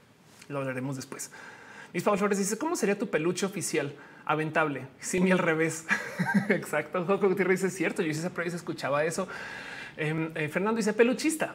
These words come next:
Peluchista me gusta mucho." Eh, no sé si a Gama le gusta. Ale Carrera dice, "Gama Volantis, unos peluches pechuchos." Claro que sí. Ruperto dice, "Necesito el peluche de piña en mi vida." Habla con Gama. Eh, perdón, ahí está. Bip. Ahí está. Pero bueno, eso todo antes de poder arrancar formalmente y de que pongamos este show a andar.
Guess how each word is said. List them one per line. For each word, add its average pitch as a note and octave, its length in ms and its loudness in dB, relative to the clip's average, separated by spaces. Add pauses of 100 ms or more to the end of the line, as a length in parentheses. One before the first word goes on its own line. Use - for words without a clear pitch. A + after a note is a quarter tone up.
Peluchista G3+ 400 0
me G3+ 100 0
gusta G3 220 0
mucho." G#3 340 0 (280)
Eh, D3 100 -4
no D3 140 -2
sé D3 100 -4
si D3+ 100 0
a D3 40 0
Gama C#3 180 -2
le C#3+ 100 0
gusta. D#3+ 200 0
Ale C#3 100 -2
Carrera C#3 220 -2
dice, C#3+ 160 -2
"Gama E3 160 4
Volantis, E3+ 300 2
unos F3 140 -2
peluches D3+ 300 -4
pechuchos." - 640 -10
Claro C3+ 240 -4
que D3+ 80 -6
sí. G3+ 120 2
Ruperto G#3+ 280 0
dice, A#3 120 2
"Necesito G3 480 0
el G3 40 0
peluche E3+ 320 -2
de E3+ 60 -2
piña E3 240 -4
en E3+ 60 -4
mi E3 100 -2
vida." A3 280 2
Habla - 200 2
con F4 120 -6
Gama. F4+ 200 0 (180)
Eh, C3+ 160 -6
perdón, - 300 -10
ahí C3+ 60 -6
está. - 160 -10
Bip. E4 220 -2 (440)
Ahí - 80 -14
está. - 160 -18 (920)
Pero C#3 280 0 (100)
bueno, B2 220 -10 (180)
eso D3+ 200 -2
todo D#3 200 6
antes D3 240 -4
de D3+ 60 -2
poder D3 220 -4
arrancar E3+ 260 -2
formalmente G3 540 0
y G3 40 -2
de D#3 80 -4
que - 80 -12
pongamos C3+ 300 -8
este C#3+ 160 -10
show C#3+ 200 -6
a C#3 40 -4
andar. G#3+ 240 -2